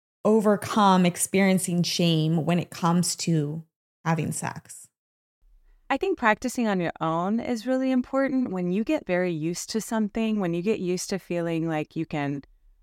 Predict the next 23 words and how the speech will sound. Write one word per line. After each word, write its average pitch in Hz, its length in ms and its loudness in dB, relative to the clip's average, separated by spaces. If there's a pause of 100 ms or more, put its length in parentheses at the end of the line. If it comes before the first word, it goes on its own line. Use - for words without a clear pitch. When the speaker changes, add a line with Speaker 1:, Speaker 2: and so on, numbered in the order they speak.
(140)
Speaker 2:
um, 151 420 -4 (280)
verbalize, 185 1160 -2
you 156 140 -2
can 147 600 -6 (580)
writhe, 180 960 0
like, 156 320 -4
all 202 220 2
of 226 120 -2
those 170 260 -2
things 160 540 -6 (460)
that 170 240 2 (160)
I 165 40 -8
think 180 200 -4
a 180 40 0
lot 165 200 0
of 170 80 -4
people, 160 580 -2
um, 147 400 -4 (1800)
can, 180 300 -2 (840)
can 180 180 -2
do 180 200 0
to 160 120 -2
make 165 360 -2